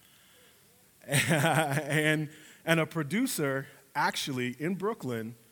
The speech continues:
heard her songs. And he was so impressed by her. But there was only one problem, her name. See, the word Onyekachi, the word means who is greater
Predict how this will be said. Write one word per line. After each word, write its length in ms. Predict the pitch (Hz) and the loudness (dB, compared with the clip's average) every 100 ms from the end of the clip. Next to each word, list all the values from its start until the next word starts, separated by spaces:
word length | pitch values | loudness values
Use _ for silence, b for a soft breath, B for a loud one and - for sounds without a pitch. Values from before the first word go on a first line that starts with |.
| b | b
heard 260 | - 160 160 | -8 -6 -4
her 100 | 165 | -6
songs. 680 | - 175 147 95 101 - - _ _ b b b b b - | -8 -10 -10 -12 -18 -20 -20 _ _ b b b b b -4
And 100 | 135 | 0
he 80 | 165 | 0
was 160 | 143 | 0
so 600 | - - 185 196 196 196 | -4 0 2 2 0 -2
impressed 720 | 160 147 - 180 170 - - 110 | -4 -4 -4 -6 -4 -6 -8 -10
by 160 | 101 | -10
her. 260 | 95 95 - b b b b b | -10 -18 -20 b b b b b
But 120 | 151 170 | -2 2
there 100 | 175 | 2
was 160 | 156 | 0
only 320 | 175 185 202 190 | 0 2 4 4
one 260 | 180 180 | 4 0
problem, 600 | - 175 170 131 110 90 - _ _ _ _ _ _ _ - - | 0 0 0 -2 -8 -10 -18 _ _ _ _ _ _ _ -20 -14
her 120 | 123 | -6
name. 340 | 120 120 92 90 - b b b b _ B B B | -4 -4 -6 -14 -20 b b b b _ B B B
See, 400 | 160 202 175 - - | 4 4 4 -2 -2
the 100 | 175 | 0
word 420 | 175 220 208 196 | 4 6 6 4
Onyekachi, 800 | 180 185 160 - 156 - - 90 85 - _ | 2 2 2 0 -4 -4 -10 -12 -14 -20 _
the 80 | 139 | -6
word 540 | 143 190 196 180 151 B B B | 0 2 4 4 0 B B B
means 440 | 147 165 160 147 | 2 6 6 2
who 500 | - - 233 240 233 226 | -4 0 2 4 2 0
is 180 | 147 127 | -2 -2
greater 640 | 127 151 165 139 107 | -4 2 2 2 -2